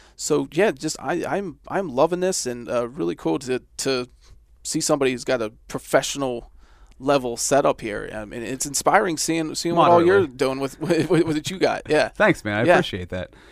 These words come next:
Speaker 2: And, uh, I, you know, like I said, if you ever, ever wanna come back on, talk about whatever, I'd be happy to have you back on because I wanna, I wanna find people who are doing this. And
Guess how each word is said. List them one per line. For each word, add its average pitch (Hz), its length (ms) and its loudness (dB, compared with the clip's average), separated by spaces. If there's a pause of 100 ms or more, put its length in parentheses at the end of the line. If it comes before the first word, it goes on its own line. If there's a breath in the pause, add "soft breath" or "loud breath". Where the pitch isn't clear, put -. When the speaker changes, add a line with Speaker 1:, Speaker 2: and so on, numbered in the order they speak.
(180 loud breath)
Speaker 2:
And, 117 240 0
uh, 107 40 2 (160)
I, 101 140 -2
you 120 180 -2
know, 90 160 -6 (160)
like 104 160 -6
I 101 60 -4
said, 98 300 -2 (140)
if 92 80 -12
you 117 120 2
ever, 120 120 -4 (300 loud breath)
ever 151 180 4
wanna 151 200 6
come 131 140 -2
back 127 220 2
on, 117 180 0
talk 113 220 0
about 104 180 0
whatever, 101 400 -2
I'd 98 60 -12
be 104 80 -2
happy 107 300 0
to 101 80 -2
have 107 120 -2
you 101 60 -6
back 101 300 -4
on 98 180 -4
because 92 400 -6 (380 soft breath)
I 107 80 -2
wanna, 104 260 0 (180)
I - 60 -2
wanna 107 340 -2 (180)
find 110 280 0
people 104 180 -6
who 107 100 -2
are 95 60 -4
doing 110 280 2
this. 101 340 -4
And 113 220 -2